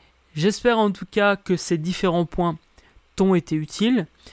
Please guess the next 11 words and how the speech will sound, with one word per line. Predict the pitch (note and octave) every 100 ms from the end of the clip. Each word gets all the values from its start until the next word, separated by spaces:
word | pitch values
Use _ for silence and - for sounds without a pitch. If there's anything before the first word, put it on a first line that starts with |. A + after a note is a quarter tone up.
| - _ -
Maintenant | E3+ G#3+ C4
que | C4
tu | -
as | F#3+
pris | - G#3+
conscience | G3 F#3+ - G3 F#3+ F3
de | D#3
l'importance | D3+ E3+ E3+ F3+ - F#3 F3 - - _ _ - _ -
de | D#3
justement | E3 G3 - G3 F#3 F3+ D3 _ _ _ _
faire | - - - G#3 G3+ E3+ -